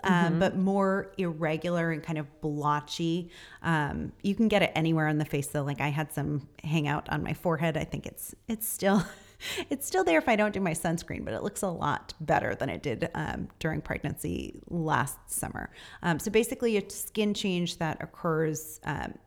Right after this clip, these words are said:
Speaker 1: typically during pregnancy. And from my research, um, I've seen the biggest connection to be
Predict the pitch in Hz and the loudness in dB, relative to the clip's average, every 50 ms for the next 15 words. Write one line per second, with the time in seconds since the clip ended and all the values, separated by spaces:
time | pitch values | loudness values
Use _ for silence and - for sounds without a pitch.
0 | _ - - - 196 190 - 180 - 185 180 170 170 156 151 151 - - - 143 | _ -14 -4 -4 -2 -2 -2 -2 0 0 0 0 0 0 -2 -2 -4 -4 -6 -6
1 | - - - - - - - 160 156 156 151 - 196 196 202 196 190 180 165 160 | -4 -6 -10 -10 -8 -4 -2 -2 -2 -2 -2 -2 0 0 2 2 2 2 2 2
2 | 175 220 254 226 202 180 175 175 175 - 175 160 160 160 - - - - - - | 2 -2 -2 -4 -2 -2 -2 -2 -2 -2 -4 -2 -2 -4 -6 -10 -14 -16 -16 -20
3 | - - - - - - 170 165 156 156 - - 165 - - - 185 170 180 185 | -20 -20 -20 -18 -4 0 2 2 2 2 0 -2 -4 -4 -4 -2 2 2 4 2
4 | 175 - - 147 143 - 147 143 - - 170 165 147 139 - - - 175 165 156 | 2 0 -2 -2 0 0 -2 -2 -2 -2 -2 0 0 -2 -4 -4 -2 -2 -2 -2
5 | 160 - - 151 143 - 156 151 147 151 156 147 | -4 -4 -6 -6 -2 0 0 2 2 2 0 -2